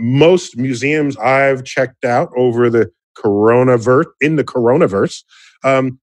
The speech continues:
are doing live sessions such as this, um, where they have educational content. We, so yeah, that's what, that's the only way you can do it. And no, we can't show you the night sky, but there's stuff to learn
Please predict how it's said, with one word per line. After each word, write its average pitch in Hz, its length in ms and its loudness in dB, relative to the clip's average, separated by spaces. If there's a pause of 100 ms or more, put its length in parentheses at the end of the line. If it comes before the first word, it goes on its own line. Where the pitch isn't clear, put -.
are 180 200 4
doing 143 340 -2 (220)
live 123 560 2 (240)
sessions 120 480 -8
such 113 180 -4
as 117 100 -4
this, 202 400 2 (300)
um, 123 280 -4
where 127 120 0
they 131 140 -4
have 135 160 -2
educational 127 580 -4
content. 185 460 -6 (400)
We, 147 240 -2 (100)
so 156 240 2 (100)
yeah, 185 140 2
that's 180 380 -2
what, 151 180 -2 (240)
that's 151 240 -4
the 147 80 -2
only 139 160 0
way 123 120 0
you 120 80 -2
can 117 120 -4
do 160 140 4
it. - 120 -4 (240)
And 156 120 -2
no, 202 100 4
we 160 120 2
can't 202 220 -4
show 175 180 -4
you 160 140 2
the 147 120 -2
night 135 180 0
sky, 208 300 -2
but 190 100 0
there's 190 140 2
stuff - 220 -2
to 165 100 -2
learn 208 400 2